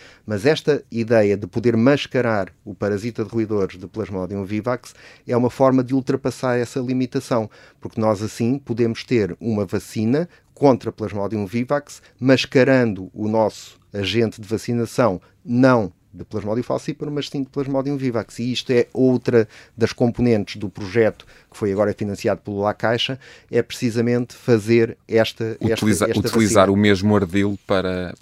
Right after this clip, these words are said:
Speaker 2: para com isso
Speaker 1: Exatamente.
Speaker 2: alargar.
Speaker 1: Exatamente.
Speaker 2: Miguel Prudêncio, eu quero agradecer-lhe a sua disponibilidade para nos, eh, explicar um pouco em que consiste, eh, o projeto em que está envolvido, eh, e que está a coordenar, de uma nova vacina contra a malária.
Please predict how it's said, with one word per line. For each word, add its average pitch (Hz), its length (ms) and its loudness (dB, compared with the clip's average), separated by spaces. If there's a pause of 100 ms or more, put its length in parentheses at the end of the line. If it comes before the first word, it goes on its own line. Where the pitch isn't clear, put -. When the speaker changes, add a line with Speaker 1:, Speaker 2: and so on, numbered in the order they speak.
Speaker 2:
para 113 240 4
com 95 140 0
isso 101 140 -2
Speaker 1:
Exatamente. 92 80 -8
Speaker 2:
alargar. 85 440 -2 (140)
Speaker 1:
Exatamente. 98 640 -4 (220)
Speaker 2:
Miguel 107 240 4
Prudêncio, 95 380 -2
eu 90 40 -2
quero 92 180 0
agradecer-lhe 87 420 -4
a 82 60 -4
sua 82 360 -4
disponibilidade 78 680 -4
para 78 300 -4
nos, 73 420 -10
eh, 71 180 -6
explicar 80 540 -4 (180)
um 78 120 -8
pouco - 440 -8 (140)
em 80 160 -4
que - 100 -12
consiste, - 760 -4
eh, 71 360 -6
o - 100 -6
projeto 82 420 -4
em 80 40 -6
que 80 60 -6
está 78 160 -2
envolvido, 78 520 -4 (280)
eh, 76 480 -4
e 73 320 -8
que - 80 -10
está - 180 -6
a 67 60 -6
coordenar, 76 440 -6
de - 200 -10
uma 82 100 0
nova 82 240 4
vacina 76 500 -4
contra 76 380 -6
a 71 40 -4
malária. 76 380 -4